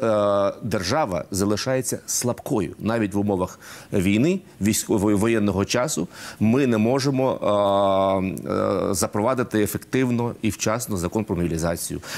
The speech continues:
В нас бракує важелів, дієвих важелів примусу, механізмів примусу щодо мобілізації. От як с-, що с-, робити з цим? Тобто неліберальна демократія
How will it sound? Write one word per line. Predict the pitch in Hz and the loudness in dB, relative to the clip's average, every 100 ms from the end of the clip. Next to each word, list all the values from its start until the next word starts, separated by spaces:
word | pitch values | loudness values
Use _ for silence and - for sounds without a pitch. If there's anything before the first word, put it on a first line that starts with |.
| - | -2
В | 107 | 2
нас | 117 135 - - | 2 2 -2 -2
бракує | 101 107 - 143 117 | -2 -2 0 2 2
важелів, | 92 113 113 107 95 | 2 0 0 0 0
дієвих | 90 110 123 95 | 0 2 0 0
важелів | 107 110 104 95 - - - - | -2 0 0 -2 -6 -20 -20 -4
примусу, | 151 135 156 151 135 92 - 92 | 0 2 4 2 2 0 0 0
механізмів | 104 127 127 117 113 | 0 2 0 0 0
примусу | - 131 131 110 98 101 92 - | 0 0 2 2 -2 -6 -8 -10
щодо | - 107 107 | -4 0 0
мобілізації. | 101 107 98 98 87 - 80 - 123 113 | 2 2 2 0 -2 -6 -6 -10 -12 -6
От | - 107 - | -4 -2 -2
як | 107 123 139 | 0 0 0
с-, | - - - - | -2 -2 -4 -2
що | - 135 | 0 0
с-, | - 123 | 0 0
робити | 120 135 120 | 0 0 -2
з | - | -2
цим? | - 104 80 - - - | 0 -2 -4 -12 -20 -8
Тобто | - 110 - 110 | -4 -4 -2 0
неліберальна | 113 117 120 151 147 156 147 | 2 4 2 2 2 2 0
демократія | 135 135 147 151 151 | 0 0 0 -2 -2